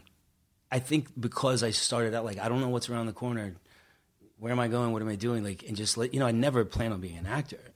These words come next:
I, I, you know, I would never thought I was good enough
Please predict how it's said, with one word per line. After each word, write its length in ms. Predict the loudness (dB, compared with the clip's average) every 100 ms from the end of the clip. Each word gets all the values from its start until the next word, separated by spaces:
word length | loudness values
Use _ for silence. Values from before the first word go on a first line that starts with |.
| -6
I, 160 | -6 -6 -10 -6
I, 240 | -4 -4 -10 -20 -20 _ _ _ _
you 100 | -8
know, 160 | -6 -6 -2
I 60 | 2
would 160 | 2 4
never 300 | 6 6 4
thought 180 | 2
I 40 | 2
was 160 | 0
good 260 | 0 2 4
enough 500 | 2 0 -2 -8 -12